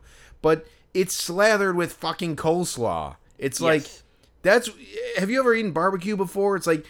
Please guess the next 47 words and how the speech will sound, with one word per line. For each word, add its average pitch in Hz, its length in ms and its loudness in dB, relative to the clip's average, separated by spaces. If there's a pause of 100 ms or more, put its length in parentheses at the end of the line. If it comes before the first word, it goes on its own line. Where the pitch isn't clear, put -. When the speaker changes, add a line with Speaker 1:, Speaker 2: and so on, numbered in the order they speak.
(140)
Speaker 1:
the, 170 120 2
the 165 200 -4
coleslaw 196 500 2
is 147 120 -2
there 170 320 4 (240)
in 156 160 -2
case 175 360 0
the 135 120 -2
barbecue 135 480 0
is 117 140 -2
maybe 127 300 0
a 123 60 0
little 123 160 0
too 120 420 -2 (260)
spicy. 135 640 -4
Speaker 2:
<laughs> - 100 -8 (200)
Speaker 1:
It's - 200 -4
like, 165 260 2 (1160)
I - 440 -2
don't 320 160 2
think 247 180 2
you - 60 4
need 208 160 2
to 185 60 4
be, 175 300 0
like, 151 240 4
the 135 100 2
bear, 131 540 2 (300)
like, 143 280 0
uh, 147 120 2
you 147 160 -2
know, 143 120 2
the 131 80 2
head 147 180 0
writer 147 300 6
on 131 100 0
The 117 80 -2
Bear 127 400 4
to, 131 120 -4
like, 117 180 0
understand, 135 680 0
like, 107 140 0
how, 120 180 0
like, 107 180 0
heat 127 400 -2
and, 110 200 -6
like, 101 320 -4